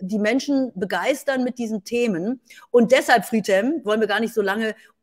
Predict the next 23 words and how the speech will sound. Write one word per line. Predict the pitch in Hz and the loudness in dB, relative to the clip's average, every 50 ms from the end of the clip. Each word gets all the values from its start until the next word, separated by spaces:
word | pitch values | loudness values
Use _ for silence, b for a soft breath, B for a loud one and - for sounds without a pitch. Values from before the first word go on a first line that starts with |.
| _ - | _ -4
über | 240 214 226 190 | 0 2 2 2
unsere | - 220 202 208 196 135 | 2 0 0 0 -2 0
alten | 196 220 - 214 | 0 -2 -2 -2
Geschichten | 196 190 - 294 277 - - 202 | -6 -4 -6 -6 -6 -6 -6 -4
nachdenken, | 190 165 165 170 - - 190 190 190 196 | -2 -2 -2 -4 -4 -4 -6 -4 -4 -6
sondern | 190 208 190 190 196 190 B B B B B | -6 -4 -4 -4 -4 -6 B B B B B
ich | B 190 180 | B -8 -2
weiß | - 185 202 233 233 | 2 2 2 2 0
natürlich, | 240 226 - 240 226 - | -2 -4 -2 -4 -4 -4
dass | - 208 202 - | -4 -6 -6 -2
meine | 190 180 185 220 247 240 | -2 0 0 0 -2 -4
Zuschauer | - - 240 - 254 220 214 208 190 | -4 -8 -8 -4 -2 -2 -2 -2 0
immer | 226 220 185 180 | -2 -4 -2 -4
auch | 202 196 | -6 -6
gerne | - 196 185 202 220 226 208 | -4 -4 -2 -2 -2 -2 -4
so | 202 | -4
ein | 202 185 | -6 -8
bisschen | 226 - - 240 208 | -8 -6 -6 -6 -4
die | 196 202 - - | -4 -4 -4 -4
Anregung | 190 226 269 254 240 208 185 175 170 | -2 -2 2 4 4 4 2 0 -4
bekommen. | 165 165 - - 160 156 180 208 262 320 _ _ _ _ _ _ _ _ _ _ _ _ - - | -4 -6 -6 -4 -2 -2 0 -2 -2 -4 _ _ _ _ _ _ _ _ _ _ _ _ -20 -12
Wichtiger | 147 151 196 180 190 208 185 175 | -6 -4 -4 -2 -2 -2 -2 -2
Hinweis, | 180 202 226 220 226 220 233 233 | -2 -2 -2 -2 0 -2 -2 -4